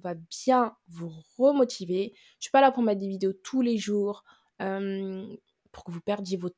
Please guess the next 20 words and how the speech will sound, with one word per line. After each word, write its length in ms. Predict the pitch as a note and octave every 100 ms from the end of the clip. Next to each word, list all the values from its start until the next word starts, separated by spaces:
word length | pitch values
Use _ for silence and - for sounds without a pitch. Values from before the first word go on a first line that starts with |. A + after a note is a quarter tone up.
| -
temps 280 | G#3 G3 F#3
et 120 | F3+
tout, 220 | - F#3+
non. 180 | F3 D#3+ _ _ _
Moi, 120 | G#3 G3+
je 80 |
veux 80 | E3
vraiment 320 | - G3+ A#3
que, 260 | A3 - D#3+ -
eh, 140 | C4+
vous 160 | A3+ E3+
regardez 340 | E3 E3 E3+ -
une 140 | E4
vidéo, 360 | D4 G#3+ A3+ D4+
vous 60 | F#3+
passez 260 | G#3 G#3+ A#3+
à 60 |
l'action, 300 | F#3 - F#3 -
c'est 140 | G3
tout 140 | G3